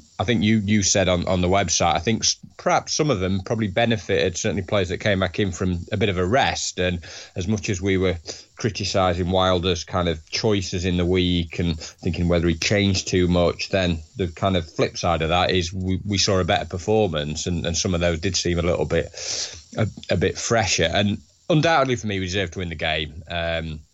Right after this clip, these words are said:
we played pretty well, and I think if the game had finished two nil, everyone would have gone away saying, "Yeah, about right," in terms of, you know, in terms of score margin, performance,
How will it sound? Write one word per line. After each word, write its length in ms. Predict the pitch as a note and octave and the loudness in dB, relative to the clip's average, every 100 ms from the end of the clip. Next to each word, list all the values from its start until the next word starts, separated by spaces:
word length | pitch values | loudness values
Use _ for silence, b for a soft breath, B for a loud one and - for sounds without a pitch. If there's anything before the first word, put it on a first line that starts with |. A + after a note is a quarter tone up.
| _ _ - G#2+ | _ _ -14 -10
we 60 | |
played 260 | G2 F2+ E2 | -6 -6 -2
pretty 220 | D3+ G2+ | -2 0
well, 540 | F2+ F2+ F2+ F2 F#2 - | 0 2 2 0 -4 -8
and 140 | E2+ F2 | -4 -4
I 40 | |
think 160 | F2+ G2+ | -2 -2
if 100 | F2 | -2
the 80 | G2 | 0
game 220 | A#2+ A2 | 2 2
had 120 | G#2 | 0
finished 500 | - G2+ G2 F2+ - | -2 0 0 -2 -2
two 200 | E3+ A#2 | 2 2
nil, 460 | F#2+ F2+ F2+ F2 D#2+ - | 2 2 2 0 -6 -4
everyone 320 | A#2+ G2+ F#2+ | -2 0 0
would 120 | F2+ E2+ | 0 -2
have 100 | E2 | 0
gone 160 | F2 | 0
away 320 | E2+ E2+ E2+ E2 | 2 2 2 0
saying, 500 | - E2+ E2+ E2 A#2+ | 0 0 0 -2 0
"Yeah, 180 | A2 G#2+ | 0 2
about 280 | C#3 - D2 | 2 0 2
right," 380 | F#2 F#2 F#2 - - | 2 2 0 -4 -12
in 100 | E2+ | -8
terms 300 | F2+ E2+ E2 | -4 -4 -2
of, 200 | E2 D#2+ | -4 -4
you 220 | - D#2+ F2+ | -10 -4 0
know, 120 | E2+ | 0
in 500 | D#2+ - - - - | -2 -10 -12 -14 -8
terms 200 | F2 D#2+ | -6 -4
of 100 | D#2+ | -4
score 560 | - - - - G#2 F#2 | -6 -2 0 2 2 4
margin, 640 | F2+ F2+ E2 F#2 F2+ E2 - | 4 2 2 0 0 -4 -8
performance, 960 | F2 - F#2+ F2+ F2+ F2+ F2+ E2+ - | -8 -2 0 2 2 0 0 0 -2